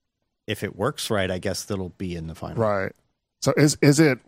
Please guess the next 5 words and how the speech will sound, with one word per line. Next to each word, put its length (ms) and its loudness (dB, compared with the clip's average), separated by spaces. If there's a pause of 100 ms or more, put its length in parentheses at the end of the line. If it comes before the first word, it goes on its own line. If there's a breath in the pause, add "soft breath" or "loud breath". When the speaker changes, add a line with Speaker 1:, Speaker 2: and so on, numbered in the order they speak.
(1600)
Speaker 2:
is 220 4
it 200 2
available 640 2
for 460 -6 (100)
use 600 -4